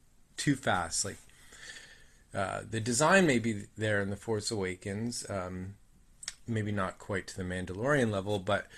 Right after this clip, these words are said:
y-, if you think of the tie fight, um, the X-Wing and tie fighter sh-, shot on Takadona, where the,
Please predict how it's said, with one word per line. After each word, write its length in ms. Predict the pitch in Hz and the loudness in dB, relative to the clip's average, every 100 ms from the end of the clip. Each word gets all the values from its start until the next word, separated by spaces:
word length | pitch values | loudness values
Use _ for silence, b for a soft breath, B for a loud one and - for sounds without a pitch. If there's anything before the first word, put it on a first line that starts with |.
| B B | B B
y-, 240 | 113 113 117 | -4 -4 -2
if 180 | 123 127 | -4 -2
you 60 | |
think 240 | 117 147 127 | 0 2 2
of 140 | 113 | 2
the 140 | 110 104 | 2 0
tie 300 | - 131 127 | 4 6 6
fight, 360 | 131 113 104 | 4 4 4
um, 460 | 107 98 92 92 90 b b _ - | 2 0 0 -4 -8 b b _ -4
the 300 | 101 87 - | -2 -2 -2
X-Wing 400 | 117 120 - 113 | -2 -2 0 0
and 100 | 104 | 0
tie 220 | 110 113 | 2 4
fighter 600 | 117 - 98 95 90 87 | 4 2 2 2 0 -2
sh-, 220 | 85 - - - - | -4 -8 -8 -12 -4
shot 300 | - 104 98 | 2 2 2
on 100 | 95 | 2
Takadona, 640 | 110 101 104 104 110 104 | 0 0 0 2 2 2
where 160 | 92 90 | 0 -2
the, 260 | 90 87 | -2 -6